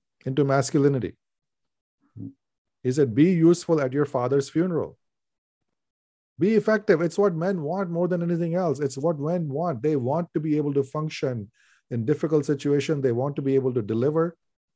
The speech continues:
They want to be able to be reliable. They want to be competent. They want to be effective.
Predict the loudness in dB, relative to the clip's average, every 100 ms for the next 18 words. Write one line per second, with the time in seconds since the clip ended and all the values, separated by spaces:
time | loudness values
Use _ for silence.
0 | _ _ -2 0 0 -4 -2 2 2 2
1 | -2 -2 0 0 0 0 0 0 0 2
2 | 0 0 -4 -6 -6 -6 -6 -12 -4 -4
3 | -2 -2 -2 -2 -2 -2 -4 -4 -2 -2
4 | -2 -8 -4 -6